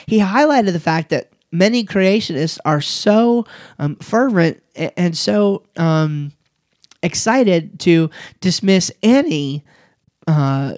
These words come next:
ties to the Big Bang that unfortunately they end up dismissing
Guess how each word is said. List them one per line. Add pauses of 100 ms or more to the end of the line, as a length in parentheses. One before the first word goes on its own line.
ties
to
the
Big
Bang (540)
that (360)
unfortunately
they
end
up
dismissing